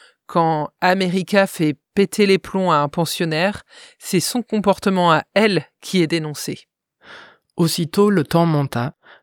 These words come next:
Speaker 2: mais étonnamment, la colère n'était pas dirigée vers Nonon. « Qu'est-ce que tu lui as dit ? Je ne l'ai jamais vu se comporter de la sorte. » Sonnée d'avoir à se justifier,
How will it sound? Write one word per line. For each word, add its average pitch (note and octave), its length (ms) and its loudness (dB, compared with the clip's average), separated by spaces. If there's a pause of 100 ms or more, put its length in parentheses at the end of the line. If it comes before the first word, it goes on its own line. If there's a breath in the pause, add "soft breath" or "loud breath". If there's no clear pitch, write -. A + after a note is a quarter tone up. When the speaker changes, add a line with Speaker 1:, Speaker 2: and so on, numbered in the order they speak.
Speaker 2:
mais C#3 300 0
étonnamment, D#3+ 600 2
la C#3 140 2
colère C#3 360 0
n'était C3+ 240 -2
pas D#3+ 160 0
dirigée C#3+ 400 -2
vers D3 200 -2
Nonon. « B2 380 -6 (640)
Qu'est-ce A3+ 260 -2
que G3 100 2
tu D#3 180 -4
lui D3+ 180 2
as D3 80 4
dit ? D#3 280 -6 (220)
Je - 160 -4
ne B2+ 60 -2
l'ai A#2+ 140 -2
jamais E3+ 380 2
vu F3 160 -2
se - 120 -4
comporter D3 500 -2
de C#3+ 80 0
la A#2+ 160 -2
sorte. » - 500 -4 (920)
Sonnée G3 440 2
d'avoir D#3+ 280 2
à D#3 100 2
se - 120 -6
justifier, C3+ 720 -4